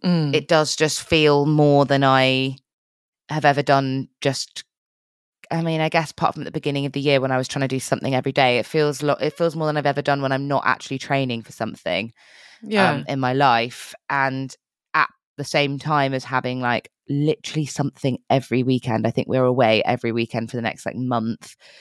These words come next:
Speaker 2: Um,
Speaker 1: Mm-hmm.
Speaker 2: and this week I'm busy every single night after work. And so it's trying to cram it in to either before work or lunchtime or after work or something.
Speaker 1: Yeah.
Speaker 2: Just feeling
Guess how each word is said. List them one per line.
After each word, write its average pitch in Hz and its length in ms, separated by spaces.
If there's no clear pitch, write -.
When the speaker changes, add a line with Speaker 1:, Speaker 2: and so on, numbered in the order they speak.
Speaker 2:
Um, 123 240
Speaker 1:
Mm-hmm. 127 260
Speaker 2:
and 139 120
this 139 200
week 147 280
I'm 139 120
busy 135 360
every 127 240
single 120 280
night 143 280
after 123 260
work. 156 720
And 139 180
so 131 380
it's 151 220
trying 156 300
to 151 80
cram 147 400
it 135 100
in 131 360
to - 180
either 135 180
before 131 360
work 135 260
or 139 100
lunchtime 135 600
or 104 160
after 135 280
work 127 380
or 131 140
something. 120 480
Speaker 1:
Yeah. 156 320
Speaker 2:
Just 135 280
feeling 135 720